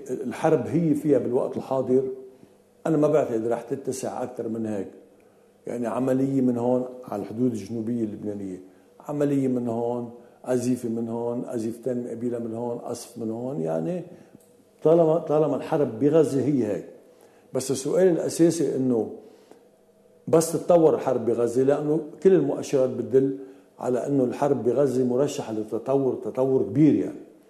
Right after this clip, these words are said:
ومستمرة. طب إذا تطورت و-، وتخطت حدود معينة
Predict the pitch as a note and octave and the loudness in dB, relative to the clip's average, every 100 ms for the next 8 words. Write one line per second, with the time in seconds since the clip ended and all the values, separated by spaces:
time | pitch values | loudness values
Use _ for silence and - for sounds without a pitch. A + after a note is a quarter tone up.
0 | - - _ G#2+ A#2+ C#3 - C#3 C#3 G2+ | -20 -20 _ -6 -2 0 2 2 2 0
1 | F#2 - - _ _ _ _ _ A2+ - | -4 -12 -20 _ _ _ _ _ -6 -4
2 | - A#2+ A#2+ E3 F3 F3 E3 E3 D3 C#3+ | -2 0 2 4 6 8 6 4 2 -2
3 | - G3+ - E3+ E3+ - B2+ C#3+ C3 A#2+ | -2 -2 0 0 0 -4 -2 0 0 0
4 | B2 A#2+ A2 | 0 -2 -4